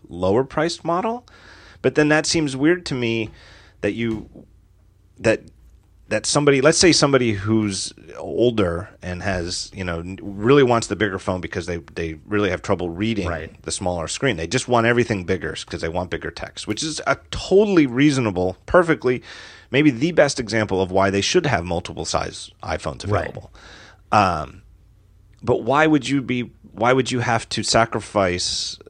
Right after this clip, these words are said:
Speaker 1: on the specs to
Speaker 2: Just
Speaker 1: get
Speaker 2: to
Speaker 1: the
Speaker 2: get
Speaker 1: bigger
Speaker 2: the bigger
Speaker 1: screen
Speaker 2: one.
Speaker 1: because you really want the bigger
Speaker 2: Yeah.
Speaker 1: screen? It doesn't make any sense to me. Like, to me, it makes the most sense to do it like the iPads and have same specs across the line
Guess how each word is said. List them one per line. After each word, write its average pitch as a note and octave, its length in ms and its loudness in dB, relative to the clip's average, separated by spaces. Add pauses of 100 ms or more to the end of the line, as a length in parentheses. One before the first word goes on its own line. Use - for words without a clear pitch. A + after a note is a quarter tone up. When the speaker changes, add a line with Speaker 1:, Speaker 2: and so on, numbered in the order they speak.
Speaker 1:
on F2+ 240 -8
the E2+ 60 -8
specs - 840 0 (500)
to - 80 0
Speaker 2:
Just A2 80 2
Speaker 1:
get G#2+ 100 4
Speaker 2:
to - 60 -4
Speaker 1:
the G2 40 -4
Speaker 2:
get - 40 -10
Speaker 1:
bigger B2 100 6
Speaker 2:
the G2 120 -4
bigger - 0 -
Speaker 1:
screen A#2 320 0
Speaker 2:
one. G2+ 80 -6
Speaker 1:
because F#2 180 -4
you F#2+ 60 -2
really G2 240 0
want F2+ 160 -4
the D#2+ 80 -6
bigger E2 260 -8
Speaker 2:
Yeah. F#2+ 140 -6
Speaker 1:
screen? D#2+ 120 -8 (220)
It G2+ 100 -10
doesn't G#2+ 220 2
make F#2+ 160 -6
any E2+ 160 -6
sense E2+ 280 -8
to - 80 -16
me. - 80 -18 (500)
Like, G2 200 0
to A2+ 80 -2
me, E3 140 4
it - 60 2
makes B2 220 0
the A2+ 60 -4
most A#2+ 240 2
sense G#2+ 240 0
to F#2 100 -6
do G2+ 160 0
it - 100 -2
like F#2 200 -4
the E2+ 80 -4
iPads - 640 -4 (400)
and E2+ 160 -10
have F2 480 -6 (460)
same A#2+ 240 0
specs - 480 0
across F#2+ 320 2
the E2 100 -8
line D#2+ 480 -4